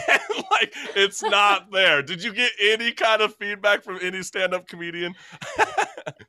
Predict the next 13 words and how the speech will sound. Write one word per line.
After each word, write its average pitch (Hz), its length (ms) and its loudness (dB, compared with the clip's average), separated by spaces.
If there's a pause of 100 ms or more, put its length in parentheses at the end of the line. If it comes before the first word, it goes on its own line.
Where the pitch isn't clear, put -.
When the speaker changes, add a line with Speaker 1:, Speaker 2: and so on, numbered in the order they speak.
Speaker 2:
No, 233 400 4
they're 277 240 4
all 269 200 2
really 226 300 0
happy. 190 440 -6
They're 233 180 -2
all 240 160 0
excited 180 500 -6
about 175 300 -6
it. 175 240 -6
And, 175 460 -12 (280)
you 220 160 -8
know, 170 360 -8